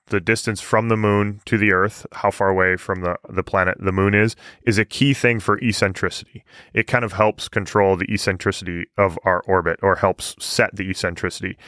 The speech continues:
And so what they did then is, okay, they've got Milankovitch cycles in this banded iron formation. They've got this cyclicity that looks like Milankovitch cycles, and they could tell how the rate of those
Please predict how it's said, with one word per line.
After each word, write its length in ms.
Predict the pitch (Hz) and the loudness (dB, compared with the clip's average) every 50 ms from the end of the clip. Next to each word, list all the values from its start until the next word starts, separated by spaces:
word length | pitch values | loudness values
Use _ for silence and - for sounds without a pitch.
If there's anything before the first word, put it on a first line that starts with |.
| - - - | -20 -6 -4
And 140 | 113 107 | -2 -2
so 280 | - - 117 110 101 - - - _ _ _ _ | 2 2 2 2 0 -2 -6 -14 _ _ _ _
what 240 | - 107 101 - _ _ _ _ _ _ _ - | 0 0 0 0 _ _ _ _ _ _ _ -16
they 260 | 98 90 107 107 107 98 87 - _ - | -4 0 2 2 2 0 -4 -10 _ 0
did 320 | 113 127 127 120 107 98 | 2 2 2 2 0 0
then 260 | 85 98 87 90 107 | 0 2 4 4 4
is, 140 | 113 107 92 | 4 4 2
okay, 220 | 104 98 - 101 | 2 2 2 2
they've 180 | 92 90 92 85 | 2 2 2 2
got 140 | 101 - - | 0 0 2
Milankovitch 400 | 98 98 104 104 - 98 92 - | 2 2 2 2 0 -4 -4 -2
cycles 460 | - 98 90 82 - 95 90 - - - | 0 0 0 2 0 -2 -2 -4 -6 -6
in 100 | 107 95 | -6 -6
this 120 | 92 87 | -6 -4
banded 280 | - - 92 87 87 87 | -2 -2 0 0 2 2
iron 140 | 92 101 98 | 2 2 0
formation. 380 | - - 85 82 - - 95 | -2 -6 -8 -4 -4 -4 -2
They've 140 | 92 87 80 | -2 -2 0
got 200 | 80 95 87 - | 0 -2 -2 -2
this 180 | 95 90 - - | -4 -6 -2 -2
cyclicity 560 | 104 92 - - 107 104 - - 110 98 87 | -2 -2 0 0 0 0 0 0 0 2 2
that 160 | 85 87 90 | 2 0 0
looks 420 | 95 95 95 98 104 - - - | 0 0 0 0 0 0 -2 -2
like 160 | 101 90 85 - | 0 0 0 0
Milankovitch 640 | 92 90 87 90 101 110 107 98 85 85 - - | -2 0 2 2 2 2 2 0 0 0 -2 -4
cycles, 520 | - - - 95 87 - - 90 92 - - - - - - - - _ - | -6 -2 0 0 0 2 2 0 0 -2 -4 -10 -20 -20 -20 -20 -16 _ -2
and 140 | 107 104 107 | 0 2 2
they 100 | 104 101 | 2 2
could 260 | - 107 98 87 - _ _ _ | 2 0 0 0 -6 _ _ _
tell 380 | - - 127 127 117 104 - - | -2 0 0 2 0 0 -2 -4
how 500 | - - - - 117 120 123 123 123 117 - - _ - _ _ | -8 -6 -2 0 2 4 4 4 2 0 -2 -6 _ -20 _ _
the 420 | 113 107 92 104 101 98 92 90 - _ _ _ _ _ _ _ | -14 -4 0 2 4 4 2 0 -2 _ _ _ _ _ _ _
rate 440 | 101 98 107 113 127 131 - - - - | -4 0 2 2 2 2 0 -4 -2 -2
of 180 | 113 101 87 | 0 0 2
those 460 | 92 98 95 95 95 87 - - - | 2 2 4 4 2 0 -4 -10 -14